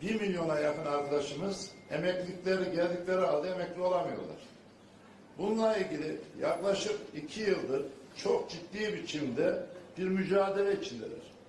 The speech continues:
Emeklilikte yaşa takılanlar tanımlamasıyla sosyal medyada da sorunlarını gündeme taşıyorlar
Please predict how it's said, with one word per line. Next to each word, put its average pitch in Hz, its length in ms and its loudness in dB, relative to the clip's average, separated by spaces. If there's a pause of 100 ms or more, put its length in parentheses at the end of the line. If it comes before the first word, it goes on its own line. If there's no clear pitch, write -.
(800)
Emeklilikte 208 640 0
yaşa 202 320 2
takılanlar 190 800 2
tanımlamasıyla 180 1120 0 (560)
sosyal 208 600 2
medyada 190 580 2
da 139 300 0 (160)
sorunlarını 196 760 0
gündeme 196 460 0
taşıyorlar 151 680 2